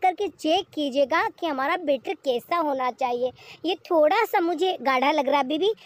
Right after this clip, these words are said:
तो इसके अंदर जो जार को धो करके और पानी डाल देंगे। तो ये मैंने यहाँ पे पानी ऐड कर लिया है। अब आप इसकी कंसिस्टेंसी बिल्कुल सही है, ये अपनी सही positions में है जो better है वो। अब हम एक नींबू का juice इसके अंदर डाल देंगे और उसको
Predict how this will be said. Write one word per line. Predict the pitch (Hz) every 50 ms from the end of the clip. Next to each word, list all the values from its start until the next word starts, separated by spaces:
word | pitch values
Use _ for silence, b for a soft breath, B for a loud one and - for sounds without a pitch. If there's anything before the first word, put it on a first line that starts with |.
| B B -
तो | 311
इसके | 302 - - 349
अंदर | 320 320 349 370
जो | 349 285 339 330
जार | 262 311 294 294 311
को | - 349 339
धो | 269 311 311
करके | - 294 285 269 - - 403
और | 415 381
पानी | 320 - - 269 254 254 247 240
डाल | 220 233 214 220 220 226
देंगे। | 220 240 226 233 220 240 233 240 b b b b b -
तो | 320
ये | 311 320 320
मैंने | 302 311 302 294
यहाँ | 294 302 285
पे | - - 339
पानी | 277 - 311 277 262 269 302 339
ऐड | 339 339 320 330
कर | - 339 330
लिया | 320 330 349 349
है। | 349 370 392 453 b b b b - - -
अब | 349 381 339 349
आप | 311 294 - -
इसकी | 311 294 - - - 320
कंसिस्टेंसी | - - 302 285 294 285 330 330 277 330 330 294
बिल्कुल | 330 339 339 - 440 453 440 359
सही | - - 320 285 254 240 285 285
है, | 277 254 233 190 - _ _ _ _ _ _ _ _ _ - -
ये | 311 359
अपनी | 359 - 381 403 381
सही | - 339 311 320 349 320
positions | - - 302 247 262 320 294 - 349 339 349 - -
में | 320 302 302 311
है | 302 339 359
जो | 302 349 302
better | 254 285 277 - -
है | 330 330 330
वो। | 320 370 427 480 B B B B B B -
अब | 277 294
हम | 330 339 330 - -
एक | - 330 359 370 - -
नींबू | 277 285 277 269 262 277
का | - - 311 294
juice | 247 233 320 359 403 392 -
इसके | 320 285 - - 302
अंदर | 285 269 262 294 311
डाल | 254 220 254 262 240 226 226 233
देंगे | 226 262 269 269 311 339
और | 359 359 359
उसको | 349 - - -